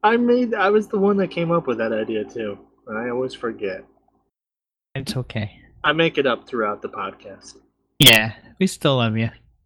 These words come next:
Speaker 1: <gasps> All right, so this week's anime of the week. Uh, this week we have for you guys, for your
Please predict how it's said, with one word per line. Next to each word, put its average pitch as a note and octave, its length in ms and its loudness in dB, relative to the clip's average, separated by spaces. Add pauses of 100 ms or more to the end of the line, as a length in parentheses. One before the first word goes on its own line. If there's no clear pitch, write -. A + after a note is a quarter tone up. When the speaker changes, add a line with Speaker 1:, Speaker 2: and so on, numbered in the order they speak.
(140)
Speaker 1:
<gasps> - 1400 -12
All G3+ 300 -8 (140)
right, D3+ 420 4
so C#3+ 260 0
this D3 240 -4
week's E3 280 -2
anime C3+ 640 -2
of A#2+ 280 -4
the B2 160 2
week. A2 760 -6 (380)
Uh, A2+ 320 4
this G#3+ 220 0
week F#3+ 220 0 (680)
we C#3 160 -6
have A#2 640 -2 (440)
for F3+ 240 2
you A3+ 300 -4
guys, B2+ 340 0
for E3 300 2
your E3 360 2